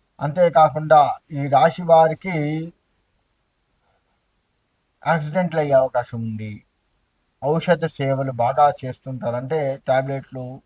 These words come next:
సిరప్లు తాగడం, టాబ్లెట్లు వేసుకోవడం, ఇటువంటి బాగా, అంటే డాక్టర్ చుట్టూ పదే పదే తిరిగే పరిస్థితి కనపడుతూ ఉంది. శిరస్సుకు సంబంధించినటువంటి రోగాలు వచ్చే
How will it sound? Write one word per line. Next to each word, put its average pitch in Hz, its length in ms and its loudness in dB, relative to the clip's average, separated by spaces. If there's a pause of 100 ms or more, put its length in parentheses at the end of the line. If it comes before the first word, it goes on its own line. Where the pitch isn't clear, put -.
(140)
సిరప్లు 135 460 -10
తాగడం, 123 320 -4 (140)
టాబ్లెట్లు 131 480 -8
వేసుకోవడం, 120 480 -12 (560)
ఇటువంటి 156 420 0 (320)
బాగా, 139 240 4 (280)
అంటే 151 160 -4 (120)
డాక్టర్ 170 400 0
చుట్టూ 165 220 -14 (120)
పదే 156 280 2
పదే 151 240 -4
తిరిగే 135 220 -10 (100)
పరిస్థితి 131 420 -12
కనపడుతూ 120 360 -8 (100)
ఉంది. 113 240 -10 (220)
శిరస్సుకు 165 500 -8
సంబంధించినటువంటి 139 1000 -12 (500)
రోగాలు 147 540 4
వచ్చే 135 240 -10